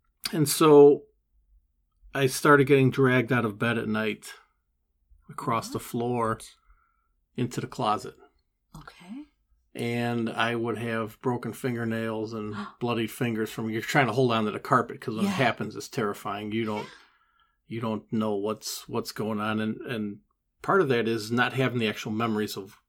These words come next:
Speaker 1: what transpired. You just woke up and you were outside of your bed
Speaker 2: Mm-hmm.
Speaker 1: and you were a little bit discombobulated.
Speaker 2: Yeah.
Speaker 1: So at that time, I had made the mistake of telling your family and your friends about what's going on and try to figure it out, because a lot of people,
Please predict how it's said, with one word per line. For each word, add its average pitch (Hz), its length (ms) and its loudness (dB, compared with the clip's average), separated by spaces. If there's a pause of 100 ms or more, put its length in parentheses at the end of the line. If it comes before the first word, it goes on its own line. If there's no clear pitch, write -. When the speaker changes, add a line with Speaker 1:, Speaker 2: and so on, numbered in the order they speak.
Speaker 1:
what 117 460 -10
transpired. 107 680 -6
You 107 80 -12
just - 180 -14
woke 110 260 -4
up 107 200 -8
and 104 100 -10
you 104 100 -6
were 104 220 -4
outside 110 440 -4
of 101 60 -2
your 98 100 -4
bed 110 380 -4 (520)
Speaker 2:
Mm-hmm. - 400 -16
Speaker 1:
and 107 360 -4 (580)
you 110 220 -6
were 98 200 -2
a 101 40 -8
little 113 180 -6
bit 117 240 -8
discombobulated. 110 1120 0 (200)
Speaker 2:
Yeah. 196 300 -8 (580)
Speaker 1:
So 151 280 8
at 156 100 6
that 170 180 0
time, 170 460 2 (240)
I 113 140 -2
had 117 120 -2
made 117 260 0
the 131 40 -2
mistake 127 540 -4 (180)
of 131 140 -14
telling 120 260 -4
your 127 80 -4
family 117 480 -6
and 120 100 -4
your 120 120 -6
friends 110 420 -4
about 113 260 -6
what's 113 200 -8
going 120 280 -8
on 107 200 -4
and 104 100 -12
try 113 160 -10
to 110 80 -8
figure 113 340 -6
it 107 60 -6
out, 104 240 -4
because - 340 -10
a 110 40 -10
lot 107 240 -6
of 104 120 -10
people, 110 400 -8